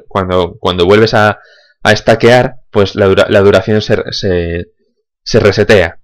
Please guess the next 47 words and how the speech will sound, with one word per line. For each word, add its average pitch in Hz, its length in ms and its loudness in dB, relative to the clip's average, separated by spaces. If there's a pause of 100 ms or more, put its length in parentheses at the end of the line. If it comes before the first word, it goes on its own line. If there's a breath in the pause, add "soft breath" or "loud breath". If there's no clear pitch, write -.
¿no? 113 260 -8 (1160)
Vale. 98 360 -2 (840)
Y 196 60 -2
estas - 180 -4
tres 98 160 -4
habilidades, 131 360 2
cuarenta 95 220 -4
y 95 100 -6
uno, 95 180 -8 (140)
cuarenta 98 280 -2
y - 20 0
dos, 143 220 -2
ta, 98 80 -12
ta, 90 120 -10
ta, - 120 -6
ta, - 100 -20
ta. - 160 -20 (640)
Madness 135 500 -2
y 123 60 -2
Balance. 90 560 -2 (280)
Eh, 104 340 4
la 101 120 2
rama 110 280 0
de, 104 260 2
de, 98 500 2
de 98 100 0
D 107 120 4
P 113 140 4
S 147 260 0
y 135 100 2
de, 95 320 0
y 87 140 -2
de 95 100 -2
daño 92 240 -4
periódico. - 460 -12 (540)
Una 113 180 0
nueva 107 320 2
pasiva 139 640 0
que 117 80 0
lo 110 80 2
que 113 80 0
hace 110 160 0
es - 80 -4
que 104 420 2
se - 160 -8
llama, 104 240 0
bueno, 85 380 -6